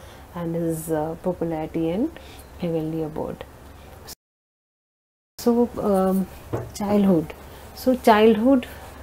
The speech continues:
family and steps towards spirituality. So, he, um, Saint Anthony was born at Kemen, an Egyptian town, in two hundred and fifty-one A D to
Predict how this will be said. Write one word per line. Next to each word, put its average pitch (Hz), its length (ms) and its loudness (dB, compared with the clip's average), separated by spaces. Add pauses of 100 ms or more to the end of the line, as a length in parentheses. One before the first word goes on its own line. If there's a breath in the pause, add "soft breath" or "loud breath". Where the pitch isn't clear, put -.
(160)
family 196 440 4
and 208 120 4
steps 180 340 -2
towards 175 380 2
spirituality. 165 960 -2 (500 loud breath)
So, 285 240 6
he, 247 440 4
um, 196 640 2 (100)
Saint 247 300 6
Anthony 233 360 4
was 240 200 4
born 180 340 4
at 190 220 -2
Kemen, 175 460 0
an 196 180 2
Egyptian 185 640 2
town, 165 440 0
in 214 220 2
two 220 180 4
hundred 196 240 2
and 196 160 2
fifty-one 175 460 0
A 170 180 2
D 190 240 2 (120)
to 254 280 4